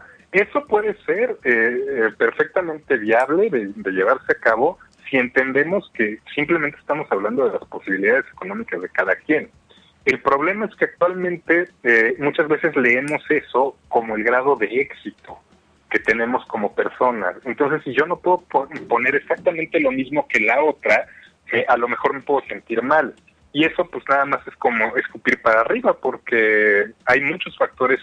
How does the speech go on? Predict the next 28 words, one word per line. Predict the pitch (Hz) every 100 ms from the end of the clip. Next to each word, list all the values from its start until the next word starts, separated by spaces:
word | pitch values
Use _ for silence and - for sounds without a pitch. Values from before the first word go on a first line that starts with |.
| -
que | 104
determinan | 98 101 98 107 104 120
eso. | 185 - 98 - - - -
A | 113
lo | 117
mejor | 123 151
mi | 160 147
pareja | 123 127 135 143
es, | 127 117
no | 123 120 -
sé, | 139 123
actriz | 104 - 131 120
de | 110
teatro, | - 160 170 107 87 _ _ _ _ _ -
¿no? | 104 131 180 -
Y | 107 104 101
a | 104
lo | 104
mejor | 110 - 127
es | 131 143
una | 135
fregona | - 113 107 143 151
en | 147
lo | 139
que | 139
hace, | 127 -
pero | 165 101 90
bueno, | 127 104 87